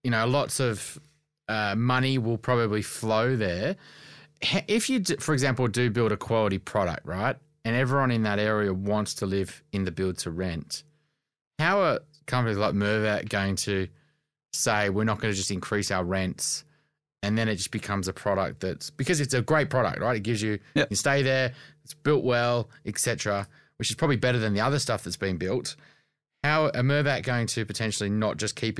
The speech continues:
Speaker 1: upping the rents, keep going for, 'cause you've got investors who will probably want a higher yield, and the only way to do that's increase your rents. So
Speaker 2: Yep.
Speaker 1: it's a bit of a conflict where, you know, you build a good product, everyone wants to live there, it's tempting just to keep increasing your rents.
Speaker 2: Yeah, correct. But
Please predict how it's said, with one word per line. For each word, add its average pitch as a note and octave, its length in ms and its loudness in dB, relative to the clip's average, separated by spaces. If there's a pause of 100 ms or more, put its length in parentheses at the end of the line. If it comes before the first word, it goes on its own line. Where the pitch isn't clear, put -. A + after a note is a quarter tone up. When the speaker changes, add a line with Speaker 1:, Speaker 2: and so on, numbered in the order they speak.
Speaker 1:
upping G2+ 300 -2
the F#2+ 80 -4
rents, G#2+ 340 -2
keep - 200 -6
going G#2 240 -2
for, F#2 200 -4 (300)
'cause C#3+ 140 -2
you've C#3+ 80 -2
got G#3 100 4
investors B2 540 0
who A2 220 0
will G#2 200 -2
probably G#2 460 -2
want G2+ 180 0
a F2+ 60 -2
higher G2 240 0
yield, G2+ 500 0
and G2+ 100 0
the A2+ 60 2
only A2+ 140 2
way F#2+ 120 2
to F#2 60 -2
do G2+ 140 0
that's G2 200 -2
increase F#2+ 300 -4
your F2 80 -4
rents. - 320 -2
So A#2+ 240 0 (240)
Speaker 2:
Yep. - 180 0 (540)
Speaker 1:
it's B2+ 140 -2
a D3+ 40 2
bit F3 140 2
of D#3 60 0
a D3 60 0
conflict B2+ 460 0
where, G#2+ 400 2 (520)
you G#2+ 80 0
know, G#2 80 2
you G#2 100 0
build C3 180 2
a A#2+ 40 2
good A2 160 0
product, A2 320 0
everyone G#2+ 220 0
wants G2+ 160 -2
to G2 40 -2
live G#2 220 -2
there, F#2 180 2
it's - 180 -6
tempting G2 460 -6
just F#2+ 160 -6
to F#2+ 60 -8
keep G2 200 -6
increasing F2+ 440 -6
your D#2+ 80 -6
rents. E2+ 480 -8 (160)
Speaker 2:
Yeah, B2+ 180 4
correct. A2 400 0
But G#2+ 180 0